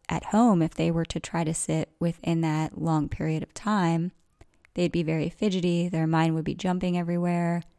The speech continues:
And with this experience, they were really able to just drop in and be there with us all in the room.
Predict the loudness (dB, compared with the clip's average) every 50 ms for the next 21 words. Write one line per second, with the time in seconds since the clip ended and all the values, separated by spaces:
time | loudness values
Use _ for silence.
0 | _ _ _ _ _ _ _ _ -2 0 2 2 2 2 0 0 0 0 -2 -4
1 | -6 -4 0 2 2 4 4 2 2 0 0 0 0 0 0 -2 -2 -2 0 2
2 | 2 2 2 0 0 -2 -2 -4 -8 -8 -8 -8 -8 -8 -8 -8 -6 -4 -4 -4
3 | -4 -4 -4 -2 0 0 2 2 2 0 0 0 -2 -2 -2 -2 -2 0 0 0
4 | 0 0 -2 -2 -2 -2 -2 -2 -4 -6 -8 -10 -12 _ _ _ _ _ _ _
5 | _ _ _ _ _ _ -2 0 0 0 0 -2 -4 -2 -2 -2 -2 -2 -2 -4
6 | -4 -2 -2 -2 -2 -2 -4 -6 -6 -8 -8 -10 -12